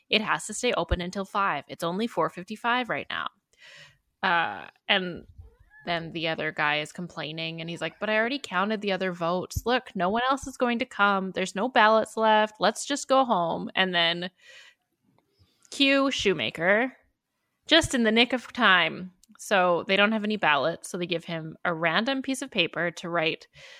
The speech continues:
who he's voting for on, and the poll is officially closed. And they make this whole scene of him having to drop his ballot into the box because the rules say so, even though the guy has already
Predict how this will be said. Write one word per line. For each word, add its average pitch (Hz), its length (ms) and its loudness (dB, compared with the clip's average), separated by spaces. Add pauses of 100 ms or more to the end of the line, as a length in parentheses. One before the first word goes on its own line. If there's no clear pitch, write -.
(240)
who 214 100 0
he's 208 160 0
voting 160 260 0
for 147 200 -4
on, 202 320 -6
and 180 240 -4
the - 60 -12
poll 196 300 -4
is 170 100 -10
officially 185 460 -10
closed. - 640 -8 (460)
And 190 160 -2
they 196 80 -2
make 190 220 -4
this 175 160 -4
whole 175 200 -2
scene 170 520 -8 (100)
of 160 560 -8
him 196 260 -2
having 180 340 0
to 185 100 -8
drop 156 320 -2
his 185 180 -12
ballot 151 420 0 (100)
into 247 300 0
the 262 100 -4
box 180 420 4
because 185 300 -8
the 165 100 -8
rules 170 380 -2
say 165 180 -4
so, 131 420 -6
even 185 280 -4
though 165 220 0 (360)
the 185 60 -2
guy 156 260 0
has 175 180 -8
already 160 560 -4